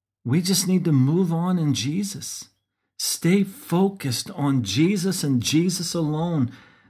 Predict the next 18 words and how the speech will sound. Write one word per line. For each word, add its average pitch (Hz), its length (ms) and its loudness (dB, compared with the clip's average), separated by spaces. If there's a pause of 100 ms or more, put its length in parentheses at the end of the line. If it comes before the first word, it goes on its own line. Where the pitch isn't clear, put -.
(100)
Stay 196 420 4
the 202 120 4
course. 170 640 -6 (260)
Keep 202 320 0
walking 180 520 2
by 151 200 0
faith 160 480 0
in 139 160 0
his 131 240 0
will. 127 500 0 (460)
And 143 260 0
don't 214 320 0
worry 185 400 0
about 123 460 -2 (160)
the 131 100 -6
will 131 260 0
of 123 120 -2
others. 107 520 -4